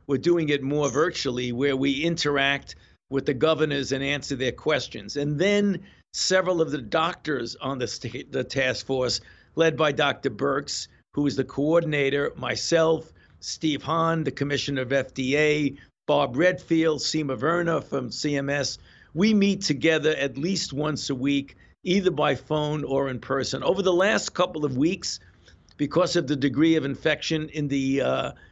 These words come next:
in the environment of the White House, we've done that mostly virtually. So the short answer to your question is official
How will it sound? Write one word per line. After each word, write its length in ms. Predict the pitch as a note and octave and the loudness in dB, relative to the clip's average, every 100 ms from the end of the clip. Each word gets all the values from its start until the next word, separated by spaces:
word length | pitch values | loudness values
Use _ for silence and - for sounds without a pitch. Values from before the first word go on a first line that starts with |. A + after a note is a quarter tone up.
| - | -6
in 120 | D#3+ | 0
the 120 | D#3 D3+ | 4 4
environment 580 | B2+ D3+ E3+ F3 E3+ | 4 2 4 2 2
of 80 | D#3+ | 2
the 80 | D3+ | 0
White 300 | D#3 D#3 D3 | 2 2 0
House, 340 | D3 D3+ - | -2 -2 -4
we've 220 | C3+ D3 A2 | -4 -4 0
done 340 | D#3+ E3+ D3+ - - _ | 0 0 -4 -8 -20 _
that 260 | D3 D3+ D3 | 0 0 0
mostly 460 | D3 E3 - D#3 | 0 0 -2 -4
virtually. 580 | C3+ C3+ C3 - A2 F#2 | 0 0 -2 -4 -10 -10
So 220 | - D#3+ | 0 0
the 120 | D3 C#3+ | 2 0
short 320 | - G#3 G3+ | 2 4 4
answer 340 | G3 - D#3+ | 2 -2 -6
to 120 | D#3+ | -4
your 120 | D3+ C#3+ | -2 0
question 560 | D3+ C#3+ - D3+ C3+ - - - | 0 0 0 -4 -4 -8 -20 -2
is 220 | E3 C3+ | 0 2
official 800 | D#3 - G#3 G#3+ - G3 F#3+ | 0 0 2 2 4 2 2